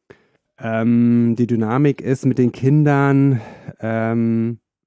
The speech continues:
äh, es kann durchaus ein Lieblingskind geben, da, das wird so lange belohnt, wie es gehorsam ist.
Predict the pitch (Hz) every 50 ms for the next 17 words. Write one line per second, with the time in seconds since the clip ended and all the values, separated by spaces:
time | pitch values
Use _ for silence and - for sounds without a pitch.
0 | _ _ _ - 113 90 76 - - - 117 - - - 123 120 123 123 117 110
1 | 120 117 113 - 107 107 107 - 113 107 117 139 160 - 196 175 - - 175 160
2 | 156 - - 131 139 139 147 139 131 123 120 120 120 95 - 113 120 113 110 -
3 | - - 107 113 117 117 110 - 120 120 120 117 117 123 123 113 110 117 107 110
4 | 113 120 123 123 117 - 104 110 113 113 107 - - 110 98 104 104 127 156 160
5 | 170 156 139 - 139 147 - - - -